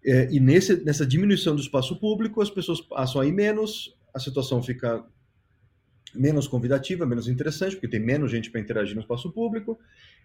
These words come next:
e elas vão menos, e elas ficam menos interessantes, aí chega uma hora que aquilo fica abandonado. Junto a isso, você tem circulando pelas ruas monstros gigantes de duas toneladas andando pra lá e pra cá,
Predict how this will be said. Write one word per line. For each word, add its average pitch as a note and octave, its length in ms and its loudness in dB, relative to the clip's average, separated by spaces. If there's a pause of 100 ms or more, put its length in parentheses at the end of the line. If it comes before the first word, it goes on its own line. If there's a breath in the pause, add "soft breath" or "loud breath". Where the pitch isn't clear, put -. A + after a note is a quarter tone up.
e D3+ 80 2
elas C3+ 220 4
vão C#3 100 4
menos, G#3 640 0
e B2+ 80 0
elas A2+ 200 0
ficam - 200 -6
menos C3 180 0
interessantes, G#3 680 -4 (140)
aí C3 140 2
chega E3 180 -2
uma D#3 80 0
hora C#3 120 2
que D3 80 -6
aquilo C3 240 -4
fica - 140 -8
abandonado. B2 520 -4 (800 soft breath)
Junto F#3 380 4
a C#3+ 60 4
isso, E3+ 300 0
você B2 180 -2
tem C#3+ 180 -2
circulando C#3+ 460 0
pelas A2+ 300 0
ruas F3+ 380 2
monstros C3+ 680 0
gigantes C3+ 640 0
de G#2+ 120 -8
duas F3 260 2
toneladas C#3 540 -2
andando B2+ 240 0
pra B2 80 -4
lá A2+ 80 0
e - 20 -2
pra A2 140 -6
cá, D3 420 -4